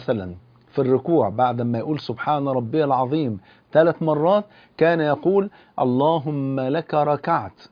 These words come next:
وبك آمنت ولك أسلمت، خشع لك سمعي وبصري ومخي وعظمي وعصبي". طب وعند السجود بيكتفي برضو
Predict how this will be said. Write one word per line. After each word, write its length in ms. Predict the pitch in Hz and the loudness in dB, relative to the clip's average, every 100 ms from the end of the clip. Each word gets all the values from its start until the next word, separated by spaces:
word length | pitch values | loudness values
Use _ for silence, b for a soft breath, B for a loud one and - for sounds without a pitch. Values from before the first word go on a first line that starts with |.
| - | -6
وبك 540 | 120 127 120 185 - | 0 0 0 -2 -2
آمنت 760 | 160 - 160 156 151 170 143 101 - - - | -2 -2 -4 -2 -2 -2 -2 -6 -12 -18 -4
ولك 720 | 127 135 139 185 - 180 - _ | 4 4 4 2 0 -2 -2 _
أسلمت، 720 | 160 - 151 175 139 104 - b b b - | -10 -6 0 2 0 -4 -10 b b b -2
خشع 580 | 196 233 190 156 143 | 0 2 0 -2 0
لك 340 | 139 175 - 131 | 0 0 0 -2
سمعي 600 | - 180 170 131 120 120 | 0 -2 0 -2 -2 0
وبصري 840 | 120 120 123 180 - 120 107 92 b b b | 2 2 4 2 2 -2 -2 -6 b b b
ومخي 800 | 120 139 156 202 - - 139 123 | 2 4 4 0 -2 -6 0 2
وعظمي 880 | 120 123 120 190 170 156 196 208 208 160 | 2 2 2 0 0 -2 -2 -2 -4 2
وعصبي". 640 | 156 156 156 113 95 90 - b _ | 2 2 0 -2 -4 -8 -12 b _
طب 160 | 151 135 | 2 4
وعند 340 | 127 175 185 | 2 2 2
السجود 600 | 151 - 131 135 143 135 b b - | 0 2 2 4 2 0 b b -2
بيكتفي 640 | 131 151 147 - 185 160 | 2 2 2 0 0 0
برضو 440 | 131 160 143 127 | 0 0 2 -2